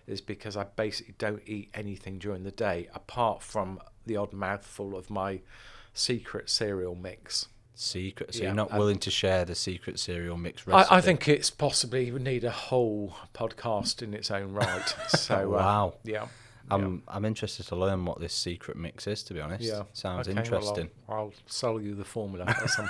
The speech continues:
Speaker 1: point.
Speaker 2: <laughs> Excellent. I'm looking forward
Speaker 1: But
Speaker 2: to
Speaker 1: there
Speaker 2: that.
Speaker 1: is, there's a lot of, a lot of footballers actually fast during the day.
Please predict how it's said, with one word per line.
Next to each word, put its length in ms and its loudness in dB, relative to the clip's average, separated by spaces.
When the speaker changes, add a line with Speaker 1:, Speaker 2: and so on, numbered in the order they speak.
Speaker 1:
point. 220 6
Speaker 2:
<laughs> 280 2
Excellent. 480 2
I'm 120 -2
looking 220 -2
forward 240 2
Speaker 1:
But 80 12
Speaker 2:
to 60 12
Speaker 1:
there 100 12
Speaker 2:
that. 60 12
Speaker 1:
is, 120 6
there's 260 8
a 60 6
lot 260 4
of, 160 2
a 100 0
lot 120 2
of 60 -6
footballers 480 -2
actually 240 -4
fast 420 -2
during 220 -4
the 80 -8
day. 340 0